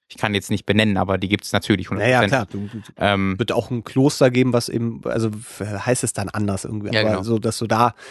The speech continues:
Speaker 2: dasselbe machst, nur ohne dann eben da deinen religiösen
Speaker 1: Das wär für mich, also da, das wär für mich auch interessant, aber halt wirklich für so einen Wochentrip,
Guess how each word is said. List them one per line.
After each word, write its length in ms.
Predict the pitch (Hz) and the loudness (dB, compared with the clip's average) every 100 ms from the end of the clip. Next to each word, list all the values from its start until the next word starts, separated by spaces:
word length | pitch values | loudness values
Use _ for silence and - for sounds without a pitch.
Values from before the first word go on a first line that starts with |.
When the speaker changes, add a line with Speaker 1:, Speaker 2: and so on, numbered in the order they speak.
| - | -8
Speaker 2:
dasselbe 360 | - 113 131 156 | -2 4 6 8
machst, 280 | 139 123 139 | 6 4 2
nur 140 | 131 | 2
ohne 200 | 117 120 | 4 2
dann 140 | 110 107 | 2 0
eben 240 | 107 104 | -2 -2
da 160 | 107 104 | -6 -6
deinen 260 | 101 98 | -6 -6
religiösen 560 | - 101 101 104 98 101 - | -6 -6 -6 -8 -8 -12 -6
Speaker 1:
Das 140 | 113 | 0
wär 120 | 123 | 2
für 100 | 113 | 4
mich, 260 | 117 117 - | 4 4 4
also 160 | 117 123 | 2 2
da, 100 | 127 | 0
das 280 | 127 131 - | -2 -2 2
wär 100 | 143 | 2
für 80 | 147 | 2
mich 160 | 143 | 2
auch 40 | 135 | 4
interessant, 220 | 139 135 | 2 2
aber 120 | 120 | 4
halt 160 | 117 110 | 2 2
wirklich 240 | 113 110 | -4 -6
für 80 | - | -6
so 80 | 104 | -6
einen 120 | 98 | -4
Wochentrip, 440 | 98 - - 87 | -4 -6 -8 -8